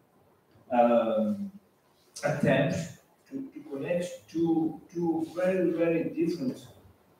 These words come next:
uh, sides and positions, uh, because we don't know almost anything about, uh, neural networks in, in brain. And just a little bit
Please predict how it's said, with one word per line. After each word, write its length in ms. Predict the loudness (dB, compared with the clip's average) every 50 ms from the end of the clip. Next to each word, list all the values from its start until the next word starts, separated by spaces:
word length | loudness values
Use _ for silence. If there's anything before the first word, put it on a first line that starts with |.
| _ _ _ _ -6 -4
uh, 300 | -2 -2 -2 -2 -4 -2 -2 -2 -2 -4 -6 -8 -10 -14 -18 -20 _ _ _ _ -20
sides 560 | -18 -16 -8 -4 -2 0 0 0 0 -2 -2
and 160 | -4 -4 -4 -6
positions, 800 | -6 -4 -2 -2 -2 -2 -4 -6 -8 -10 -10 -12 -14 -16 -20 -20 _ _ _ _ _ _ _ -20 -20 _ _ _ _ -14
uh, 80 | -12 -10 -8
because 360 | -8 -6 -4 -2 -2 0 0
we 140 | 0 0 0
don't 280 | 2 2 2 2 0 -2 -6 -6
know 460 | -2 2 2 2 2 0 -2 -6 -8 -12 -18 _ _ _ _ _ _
almost 380 | 0 0 2 2 0 -2 -6 -8 -14 -18 -8 0
anything 600 | 4 6 6 6 6 4 2 2 0 0 -2 -4 -10 _ -16
about, 440 | -12 -6 -2 0 0 0 0 0 -4 -8 -12 -16 -20 -20 _ _ -6 -2
uh, 60 | 0
neural 580 | 0 2 4 4 6 6 6 4 2 2 2 2
networks 680 | 2 2 2 0 -4 -8 -10 -12 -12 -12 -14 -16 -20 -12 -8
in, 160 | -8 -6 -6 -6 -6
in 100 | -6 -6
brain. 500 | -6 -6 -4 -2 -2 -2 -2 -4 -8 -10 -14 -18 _ _ _ _ _ _ _ _ _ _ _ -20 -20 -20 -20 -16 -4 0
And 200 | 0 2 2 2
just 220 | 2 2 2 2
a 40 | 0
little 260 | -2 -2 0 0 0
bit 240 | 0 0 0 -2 -2